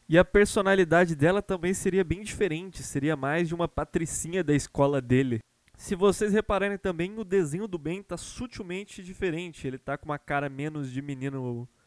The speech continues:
alegrão e um cabelo um pouquinho mais penteado.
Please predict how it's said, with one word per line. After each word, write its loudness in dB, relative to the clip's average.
alegrão -2
e -6
um -6
cabelo -2
um -8
pouquinho -6
mais -6
penteado. -4